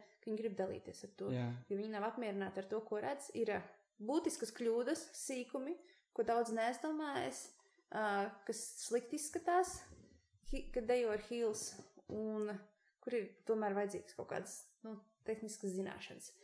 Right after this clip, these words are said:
Speaker 1: Viņi bija gatavi dalīties ar visiem, un, ā, cena bija sākot no septiņdesmit deviņiem eiro līdz deviņdesmit deviņiem, bet nākotnē būs simt piecdesmit eiro. Problēma sākās tur, ka tas ir pa dārgu.
Speaker 2: Jā.
Speaker 1: Jo parasti mums meistarklases Latvijā ir desmit, divdesmit eiro.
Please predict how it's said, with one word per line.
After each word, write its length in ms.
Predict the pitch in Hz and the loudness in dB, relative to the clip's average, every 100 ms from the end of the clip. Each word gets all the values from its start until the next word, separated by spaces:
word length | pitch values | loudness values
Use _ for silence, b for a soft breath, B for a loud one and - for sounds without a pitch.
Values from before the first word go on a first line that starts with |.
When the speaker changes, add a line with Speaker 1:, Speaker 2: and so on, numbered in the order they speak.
| B _ | B _
Speaker 1:
Viņi 240 | - 247 247 - - | -4 -2 -2 -6 -10
bija 240 | 196 208 214 | -4 0 2
gatavi 280 | 220 214 | 2 2
dalīties 440 | 202 202 - - 226 | 0 -2 -2 -6 -6
ar 60 | |
visiem, 380 | 226 277 370 320 | -6 -4 0 0
un, 200 | 254 226 | 0 0
ā, 140 | 226 226 233 | 2 2 0
cena 340 | - 285 277 | 0 2 2
bija 240 | 233 240 226 | 2 0 0
sākot 500 | - 240 - 214 208 | -2 -2 0 0 0
no 140 | 208 | -4
septiņdesmit 600 | 202 240 233 214 202 226 | -2 -2 0 -2 0 2
deviņiem 320 | 311 302 285 269 | 2 2 0 -2
eiro 320 | 269 277 269 262 B B B _ 214 | -2 0 0 -2 B B B _ -6
līdz 420 | 208 202 196 196 | -2 -2 -2 -2
deviņdesmit 460 | - 220 208 202 202 | 0 2 0 2 4
deviņiem, 420 | 202 196 - - | 4 2 -4 -10
bet 140 | - - | -8 0
nākotnē 380 | 214 220 202 196 | 2 2 -2 -4
būs 160 | 196 | -4
simt 140 | 208 202 | -6 -6
piecdesmit 380 | - - - - | -6 -8 -8 -8
eiro. 140 | - - B B - | -8 -14 B B 2
Problēma 320 | 254 311 320 | 4 6 4
sākās 500 | - 269 269 233 - | 4 4 4 2 2
tur, 280 | - 214 254 - - _ - - _ _ | 4 4 4 -2 -16 _ -20 -20 _ _
ka 80 | 220 | 2
tas 180 | 214 214 | 2 2
ir 140 | 226 220 - | 0 -2 -2
pa 120 | 208 | 0
dārgu. 480 | 190 185 - - - - _ _ _ _ _ 127 | 4 4 2 -4 -10 -20 _ _ _ _ _ 0
Speaker 2:
Jā. 160 | 113 107 113 - - | 2 0 -2 -10 -8
Speaker 1:
Jo 120 | 214 | 0
parasti 340 | 226 302 311 | 2 2 0
mums 140 | 240 226 | -4 -2
meistarklases 580 | 233 233 214 214 - 214 | -2 -4 -4 -4 -4 -4
Latvijā 380 | 220 - - | -4 -4 -4
ir 80 | - | -4
desmit, 380 | 208 226 - 208 | -4 -6 -4 0
divdesmit 380 | 202 196 196 196 | 0 0 -2 -2
eiro. 240 | 196 202 | -4 -4